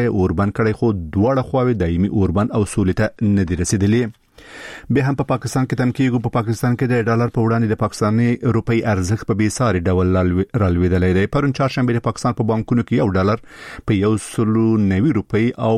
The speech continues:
په آزاد بازار کې تر دې هم لوړ تبادله شو. پاکستان هیله لري چې د پیسو له نړیوال وجهي صندوق آی ایم اف څخه د پور د ترلاسه کولو په صورت کې به د بهرنیو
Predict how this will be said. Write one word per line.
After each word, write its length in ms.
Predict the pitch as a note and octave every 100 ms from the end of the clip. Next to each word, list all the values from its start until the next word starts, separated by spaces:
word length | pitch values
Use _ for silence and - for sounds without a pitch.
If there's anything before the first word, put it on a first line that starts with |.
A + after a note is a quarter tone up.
| -
په 140 | B2
آزاد 280 | G#2+ A#2 A2 A2
بازار 240 | G#2 A2
کې 60 | - F#2+
تر 100 | D#2+
دې 320 | D#2 B2+ A2+
هم 220 | C3+ G2
لوړ 260 | F2+ G#2+ F2+ E2+
تبادله 380 | E2+ D#2 F2+ -
شو. 80 | D3 - _ _ - G2+
پاکستان 400 | F2+ F#2+ G2+ F#2
هیله 240 | G#2+ A2+
لري 240 | A2+ A2 A2+
چې 100 | A2+ - - - -
د 100 | A2 G2
پیسو 300 | G#2 - B2 A2+
له 160 | A2+ G#2+
نړیوال 420 | G#2 G#2 A#2 F#2+
وجهي 320 | G2 F2 G#2+ C3+
صندوق 520 | B2+ A#2+ A#2 A#2+ - A2
آی 20 | F#2+
ایم 100 | G#2
اف 160 | C3 -
څخه 260 | C#3 C3 A#2
د 80 | - -
پور 180 | D3+ F#2+
د 80 | -
ترلاسه 340 | F#2 E2 - -
کولو 240 | G2+ C#3+ -
په 100 | -
صورت 240 | C3+ C3+
کې 140 | - C3
به 80 | G#2+
د 60 | E2
بهرنیو 400 | E2+ F2+ G#2